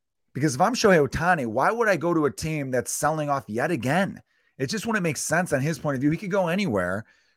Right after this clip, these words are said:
but there's really only about four or five markets that could afford his asking price.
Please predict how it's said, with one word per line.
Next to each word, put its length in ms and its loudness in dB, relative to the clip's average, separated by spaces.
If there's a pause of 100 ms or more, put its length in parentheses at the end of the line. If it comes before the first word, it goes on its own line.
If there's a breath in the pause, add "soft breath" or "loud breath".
but 100 2
there's 160 2
really 200 4
only 140 2
about 300 4
four 160 4
or 140 -2
five 200 6
markets 420 0
that 100 2
could 120 0
afford 360 4
his 120 -2
asking 360 -2
price. 360 -10